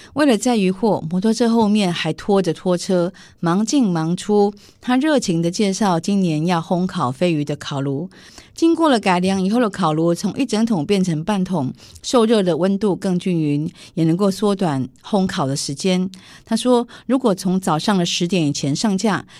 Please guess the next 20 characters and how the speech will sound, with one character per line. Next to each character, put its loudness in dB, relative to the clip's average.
下 2
午 0
大 -2
概 -2
四 -2
五 4
点 0
就 -2
可 -4
以 -2
收， -2
终 4
于 0
不 -6
用 2
熬 -6
到 0
晚 -6
上 -2
了。 -6